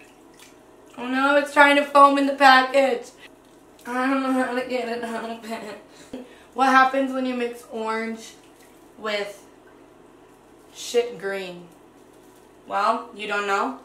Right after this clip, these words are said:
I don't either. We're about to find out. Okay.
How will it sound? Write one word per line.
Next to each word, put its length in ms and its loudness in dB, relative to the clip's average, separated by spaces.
I 160 -8
don't 140 -6
either. 300 -8
We're 180 -2
about 300 -2
to 60 -14
find 440 -4
out. 320 -10
Okay. 240 -8